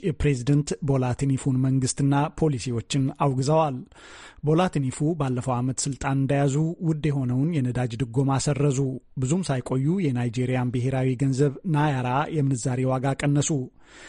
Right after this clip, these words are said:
ይህን ተከትሎ ተቃውሞ ተነሳ። ባለስልጣናቱ ኢኮኖሚያዊ ችግሮችን ለመፍታት ቃል ቢገቡም ተቃዋሚዎች ግን ህዝባዊ አመፅ አነሳስተዋል፣ የመንግስት ህንፃዎችን አቃጥለዋል ሲሉ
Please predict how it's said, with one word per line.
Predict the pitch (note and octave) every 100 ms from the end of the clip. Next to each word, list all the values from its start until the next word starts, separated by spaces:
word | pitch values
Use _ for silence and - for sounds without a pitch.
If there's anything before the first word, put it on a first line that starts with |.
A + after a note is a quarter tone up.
| - -
ይህን | - E3 F#3+
ተከትሎ | F3+ F3+ - E3+ D#3+ D#3+
ተቃውሞ | - C#3+ C3 B2+ B2
ተነሳ። | C#3 C3 - D3 B2+ D3+
ባለስልጣናቱ | C3+ C#3+ C#3+ D#3+ E3 C#3+ B2+ - D3+
ኢኮኖሚያዊ | G3 - D3+ B2+ B2 A#2+
ችግሮችን | C3+ A#2 B2+ B2+ D3
ለመፍታት | C3+ C#3 C3 D3 C#3
ቃል | - B2 B2
ቢገቡም | A#2+ C#3+ D3 G3+ - -
ተቃዋሚዎች | - D#3 G3 F#3 C#3 B2 -
ግን | A#2+ D#3 F3
ህዝባዊ | D3 C3+ C3 B2 C#3+
አመፅ | D3+ B2+ C3+ -
አነሳስተዋል፣ | C3 C#3 D3+ B2+ - C3+ D3 E3
የመንግስት | E3 C3+ B2+ A#2+ -
ህንፃዎችን | C3+ B2 C3+ B2 - D#3
አቃጥለዋል | D3 - D3+ C#3+ B2 A#2+ A#2+
ሲሉ | -